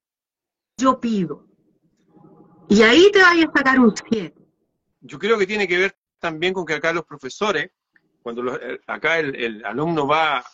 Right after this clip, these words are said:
Speaker 2: a la universidad, no tiene idea que va a estudiar, la universidad co-, ofrece carreras estúpidas que no tienen relación con el país,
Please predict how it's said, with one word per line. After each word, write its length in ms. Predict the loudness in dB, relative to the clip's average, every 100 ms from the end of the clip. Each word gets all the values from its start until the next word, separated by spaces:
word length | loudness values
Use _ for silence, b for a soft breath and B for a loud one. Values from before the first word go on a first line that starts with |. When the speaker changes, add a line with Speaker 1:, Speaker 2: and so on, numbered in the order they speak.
| _ _ _ _ -16
Speaker 2:
a 80 |
la 80 | -10
universidad, 600 | -6 -6 -6 -8 -4 -4
no 100 | -4
tiene 200 | -6 -6
idea 360 | -4 -2 -2 -2
que 100 | -6
va 100 | -6
a 20 |
estudiar, 600 | -6 -10 -6 -4 -4 -6 _ _ _
la 80 | -8
universidad 560 | -4 -6 -4 -2 -2
co-, 140 | -4 -8
ofrece 340 | -6 -6 -6
carreras 400 | -6 -4 -2 -2
estúpidas 560 | -4 -6 -6 -2 0 0
que 60 |
no 80 | -2
tienen 240 | -4 -4 -2
relación 320 | -4 -4 -6
con 160 | -4
el 80 | -6
país, 360 | -4 -2 -2